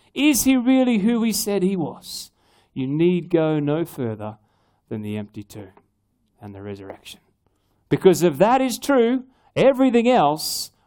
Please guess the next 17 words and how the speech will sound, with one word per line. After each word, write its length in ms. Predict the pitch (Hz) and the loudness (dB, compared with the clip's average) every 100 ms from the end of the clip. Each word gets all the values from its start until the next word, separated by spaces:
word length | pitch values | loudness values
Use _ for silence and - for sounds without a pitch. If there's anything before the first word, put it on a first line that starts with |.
| - | -10
we 340 | 117 180 190 | 0 2 2
can 580 | 185 175 160 160 160 156 - _ _ 104 | -4 -2 0 0 0 -4 -8 _ _ -4
build 520 | 123 147 143 143 139 _ _ _ | 0 2 2 0 -4 _ _ _
our 160 | 104 104 | -8 -4
lives 480 | 107 113 117 110 113 | -2 -2 -2 -6 -10
upon. 360 | 110 123 110 | -10 -6 -4
There's 220 | 151 226 226 | 0 -2 -2
a 60 | |
reality 680 | 233 233 240 233 233 180 147 | -4 -4 -2 -2 -2 -4 -8
to 160 | - 202 | -6 -6
the 100 | 190 | -4
resurrection. 680 | 214 202 220 220 - 120 - _ _ _ _ _ _ _ _ _ | -2 -2 -4 -6 -8 -8 -10 _ _ _ _ _ _ _ _ _
I 60 | 151 | 2
love 180 | 226 214 | 4 2
in, 120 | 208 _ - | -2 _ -6
you 80 | 190 | -2
know, 180 | 160 | -2